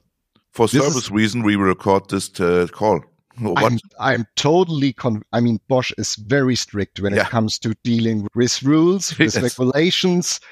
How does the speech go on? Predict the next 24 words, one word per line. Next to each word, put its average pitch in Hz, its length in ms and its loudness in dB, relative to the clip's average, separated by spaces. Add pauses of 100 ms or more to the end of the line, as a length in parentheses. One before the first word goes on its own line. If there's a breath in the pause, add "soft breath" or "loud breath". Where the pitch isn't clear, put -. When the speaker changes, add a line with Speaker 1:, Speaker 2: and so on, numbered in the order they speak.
(260 loud breath)
Speaker 2:
with 127 360 0 (400)
data 160 280 2
protection 143 560 -2
Speaker 1:
Yeah. 98 60 0
Speaker 2:
and 117 100 0
so 123 80 -2
forth. 147 280 0
So 120 160 -2
I'm 131 180 2
not - 480 -2
the 120 80 0
responsible 117 720 -4 (180)
person 151 480 2
in 127 200 0
charge 131 340 0
Speaker 1:
But 101 60 2
Speaker 2:
for 127 80 0
that 120 60 0
Speaker 1:
you 104 80 2
trust 110 340 2
Speaker 2:
particular 117 120 4
Speaker 1:
your 98 60 2
Speaker 2:
service. 147 120 4
Speaker 1:
colleagues. 90 380 0